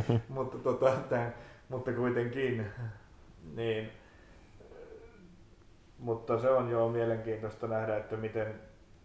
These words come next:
Speaker 2: miten Tepsi, kään Tepsin niinku, koska heidän materiaalinsa on kuitenkin parempi kuin näillä ykkösen joukkueilla, niinku liigajoukkueilla käytännössä, käytännössä aina on.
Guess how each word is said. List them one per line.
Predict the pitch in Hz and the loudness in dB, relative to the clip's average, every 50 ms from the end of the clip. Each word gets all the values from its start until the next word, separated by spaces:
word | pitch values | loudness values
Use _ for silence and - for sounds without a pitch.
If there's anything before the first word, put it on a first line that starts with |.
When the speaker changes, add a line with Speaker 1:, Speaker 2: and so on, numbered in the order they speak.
| - - - - | -20 -20 -16 -10
Speaker 2:
miten | 117 113 110 113 113 110 | -8 -6 -4 -4 -4 -2
Tepsi, | 113 117 113 - - 120 113 - - - - - - - - - - - - - - - - - - - - - - | -2 -2 -2 -2 -2 -2 -2 -2 -4 -8 -16 -20 -20 -20 -20 -20 -20 -20 -20 -20 -20 -20 -20 -20 -20 -20 -20 -10 -4
kään | 120 113 110 110 | 0 0 0 2
Tepsin | 120 117 117 - 127 117 117 | 0 -2 -2 -2 -4 -4 -4
niinku, | 113 113 113 117 113 117 123 - - - - - - - - - - - - - - - - - - - - - - - | -2 -2 0 0 0 -2 -4 -8 -14 -20 -20 -20 -20 -20 -20 -20 -20 -20 -20 -20 -20 -20 -20 -20 -20 -20 -20 -20 -14 -6
koska | - 123 107 - - 113 | -2 -2 -2 2 2 4
heidän | 113 113 113 | 4 4 4
materiaalinsa | 113 113 113 110 117 110 110 110 110 110 110 107 107 113 110 | 4 2 2 2 4 4 4 4 4 2 0 0 0 0 0
on | 110 107 | 0 0
kuitenkin | 113 113 110 110 107 110 110 | 0 0 0 0 -2 -4 -6
parempi | - - 110 107 110 107 107 110 110 | 0 2 4 4 4 2 0 0 -2
kuin | 113 113 110 | -2 -2 -2
näillä | 110 110 107 107 107 | 0 0 0 2 2
ykkösen | 110 110 - - 117 110 117 110 110 | 0 0 0 -2 -4 0 2 2 4
joukkueilla, | 110 110 110 110 - 113 113 110 110 110 110 110 110 - - - - - | 4 2 0 -2 -2 0 2 2 2 2 2 0 -4 -8 -14 -18 -16 -14
niinku | 117 107 110 113 110 | -14 -10 -6 -4 0
liigajoukkueilla | 110 110 110 110 110 110 107 110 - - 110 110 110 | 0 0 2 2 2 2 0 0 0 0 0 0 0
käytännössä, | - 113 110 110 110 110 113 113 113 - - 120 113 - - - | 0 0 -2 -2 -2 -4 -4 -6 -8 -8 -10 -10 -10 -12 -10 -8
käytännössä | 123 120 - 127 120 117 113 - - | -6 -4 -4 -4 -6 -6 -6 -6 -4
aina | - - 120 113 113 113 110 - | -2 2 2 2 2 0 -2 -2
on. | - 120 123 120 123 120 | 0 0 0 0 0 -2